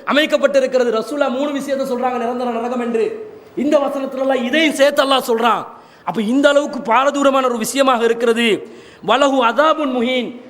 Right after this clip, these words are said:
அவர்களுக்கு இழிவான வேதனையும் இருக்கிறது என்று அல்லாஹ்ட வரம்பை மீறுறவங்களுக்கு இழிவான வேதனை என்று அல்லாஹ் சொல்லி காட்டுறானே. அப்ப இந்த வாரிசுரிமை சட்டத்தை நாங்க நடைமுறைப்படுத்துறது இல்லையா?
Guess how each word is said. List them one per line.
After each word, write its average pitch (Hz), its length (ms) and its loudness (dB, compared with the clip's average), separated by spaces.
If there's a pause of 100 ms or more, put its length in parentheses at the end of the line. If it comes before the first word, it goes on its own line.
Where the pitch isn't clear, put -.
(120)
அவர்களுக்கு 277 760 -2
இழிவான 294 500 2
வேதனையும் 285 500 2
இருக்கிறது 233 420 0
என்று 277 480 0 (220)
அல்லாஹ்ட 262 440 0
வரம்பை 262 320 0
மீறுறவங்களுக்கு 233 580 -4
இழிவான 240 440 -4
வேதனை 240 380 -2
என்று 247 160 -2
அல்லாஹ் 220 160 -2
சொல்லி 208 220 -6
காட்டுறானே. 202 600 0 (400)
அப்ப 247 160 2
இந்த 247 60 4
வாரிசுரிமை 262 500 2
சட்டத்தை 240 340 -2
நாங்க 214 240 -4
நடைமுறைப்படுத்துறது 208 480 -4
இல்லையா? 214 560 0